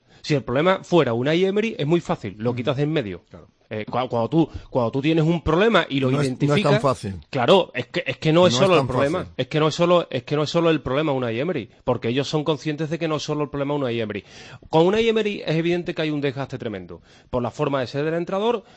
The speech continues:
Speaker 1: porque el entrenador, eh, no tiene la cabeza ya en, el entrenador cuando ha cogido un estatus, para venir al Sevilla hay que, hay que venir con el cuchillo entre los dientes, porque cada, cada año tienes que hacer un equipo nuevo, y el entrenador entiende que ya ha dado un paso más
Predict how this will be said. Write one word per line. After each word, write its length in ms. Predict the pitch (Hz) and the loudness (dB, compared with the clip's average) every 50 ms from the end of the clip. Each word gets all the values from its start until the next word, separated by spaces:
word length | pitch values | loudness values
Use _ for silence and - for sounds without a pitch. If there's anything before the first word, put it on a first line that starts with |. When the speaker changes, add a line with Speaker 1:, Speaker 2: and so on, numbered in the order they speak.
| _ - | _ -6
Speaker 1:
porque 200 | 127 120 101 117 | -6 -6 -4 -4
el 60 | 117 | -6
entrenador, 500 | 113 113 110 113 117 127 143 139 117 - - - - - _ _ _ | -6 -6 -4 -4 0 0 0 0 0 -4 -8 -16 -20 -20 _ _ _
eh, 200 | - 127 123 - - | -4 -4 -4 -2 -2
no 200 | 143 147 165 160 | 0 0 0 2
tiene 180 | 160 156 143 | 0 0 0
la 100 | 135 131 | 0 -2
cabeza 360 | 120 127 127 135 123 - 139 127 | -2 -2 -4 -4 -6 -6 -8 -6
ya 360 | 120 131 131 127 127 123 123 | -4 -4 -2 -2 -2 -2 -2
en, 260 | 120 120 120 120 127 - | -4 -4 -6 -6 -8 -6
el 100 | 127 123 | -6 -6
entrenador 320 | 127 117 131 139 160 170 | -4 -2 0 0 0 0
cuando 280 | - 175 180 175 170 165 | 0 0 0 0 0 0
ha 40 | 160 | -2
cogido 300 | 165 143 156 160 160 160 | -2 -2 0 0 0 0
un 80 | 165 156 | -2 -2
estatus, 520 | 139 - 196 190 190 - 220 226 220 - - - - _ | -4 -4 -4 -4 -2 -2 -4 -6 -6 -8 -16 -20 -10 _
para 180 | - 135 139 131 | -2 0 0 0
venir 220 | 127 139 165 180 | 0 0 0 0
al 140 | 185 175 - | -2 -2 -2
Sevilla 340 | - 170 170 185 185 185 170 | -2 -4 -4 -2 -2 -2 -2
hay 80 | 170 | -2
que, 240 | - 175 165 165 165 - | -2 -2 -2 -2 0 0
hay 180 | 143 151 160 | 0 0 0
que 160 | 143 - 160 156 | 0 0 -2 0
venir 180 | 156 170 165 - | 0 -2 -2 -2
con 160 | 175 170 165 | -2 -2 -2
el 120 | 151 131 | -2 -2
cuchillo 340 | - 135 117 - - 147 151 | -4 -6 -8 -6 -4 -4 -4
entre 140 | 151 147 175 | -2 -2 -2
los 100 | 180 165 | -2 -2
dientes, 300 | 214 233 240 202 247 - | -2 -4 -4 -6 -6 -4
porque 240 | - 147 127 117 117 | -2 -2 -2 -2 -4
cada, 320 | - 117 113 110 113 110 | -4 -4 -4 -4 -4 -6
cada 220 | - 120 113 113 117 | -6 -6 -6 -4 -4
año 240 | 139 151 160 165 160 | -4 -4 -6 -6 -6
tienes 180 | 160 147 143 | -6 -8 -8
que 80 | - 139 | -8 -10
hacer 180 | - - 147 | -8 -6 -4
un 100 | 139 135 127 | -4 -4 -4
equipo 240 | 117 123 113 120 110 | -4 -4 -6 -6 -6
nuevo, 240 | 104 95 92 95 | -6 -6 -8 -8
y 80 | 104 113 | -6 -4
el 100 | 123 131 | -4 -4
entrenador 460 | 127 113 127 120 131 151 170 175 - - _ - - - _ | -4 -4 -4 0 2 2 2 2 0 -6 _ -20 -20 -12 _
entiende 520 | - 151 160 143 175 175 180 185 190 180 | -2 -2 -2 -2 -2 -4 -2 -2 -4 -6
que 100 | - 151 | -6 -6
ya 140 | 147 156 160 | -4 -4 -4
ha 40 | 156 | -4
dado 220 | 156 156 160 160 170 | -4 -4 -4 -4 -4
un 180 | 170 175 165 | -4 -6 -6
paso 300 | - - 175 - - 202 | -6 -6 -6 -4 -4 -4
más 280 | 214 254 262 - - | -4 -4 -6 -8 -10